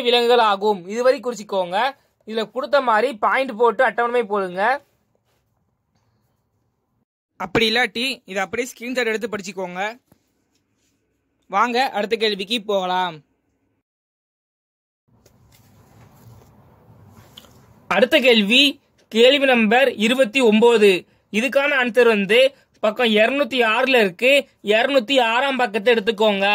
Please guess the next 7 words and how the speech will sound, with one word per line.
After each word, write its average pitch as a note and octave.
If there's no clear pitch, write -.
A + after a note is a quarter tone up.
பக்கம் A#3+
இருநூத்தி B3
ஆறுல G#3
நிலவாழ் C4+
விலங்குகளின் B3
தகவமைப்புகள் A#3
இருக்கா, G#3+